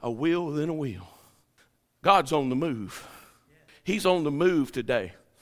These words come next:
And let me tell you what He does. He moves with our praises. He moves with our praises. I want you to get that.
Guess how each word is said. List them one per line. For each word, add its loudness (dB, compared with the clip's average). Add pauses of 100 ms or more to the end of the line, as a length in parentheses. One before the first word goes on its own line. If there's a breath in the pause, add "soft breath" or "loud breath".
(220 soft breath)
And -4
let 0
me 0
tell 2
you 0
what -2
He -2
does. -2
He -4
moves -4 (320 soft breath)
with -2
our -4
praises. -6 (1120 loud breath)
He -2
moves 0 (800 soft breath)
with -2
our -4
praises. -10 (600)
I -4
want -4
you -2
to 2
get -4
that. -4